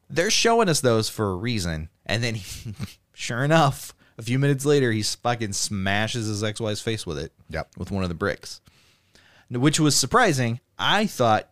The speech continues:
Speaker 1: it was setting us up to have Cassie use that as a weapon against him, but then it kinda turned it around where
Speaker 2: Yep.
Speaker 1: it's like, "Oh no, we're leaning into this horribleness." <laughs>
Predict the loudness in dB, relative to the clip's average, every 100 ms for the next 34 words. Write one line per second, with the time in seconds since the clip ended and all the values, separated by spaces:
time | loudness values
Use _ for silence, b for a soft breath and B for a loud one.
0 | _ -4 -2 -2 0 0 0 -2 -2 -2
1 | -4 _ -4 -2 0 -2 -6 _ _ -2
2 | 0 0 -2 -8 _ -8 0 0 0 0
3 | -2 -4 -8 _ -4 -2 0 0 0 0
4 | -2 -2 -2 -4 -6 -8 -6 -2 -2 -2
5 | -10 _ _ -4 0 0 -2 -4 _ _
6 | -4 -4 -4 -4 -2 -2 -2 0 2 2
7 | 0 -4 -6 -4 -4 -4 -6 -10 -14 -8
8 | -6 -6 -4 -4 -2 -2 -2 0 -2 -2
9 | -2 -2 -2 -2 -4 -4 -4 -4 -4 -4
10 | -4 -2 -2 -4 -4 -4 0 2 0 -4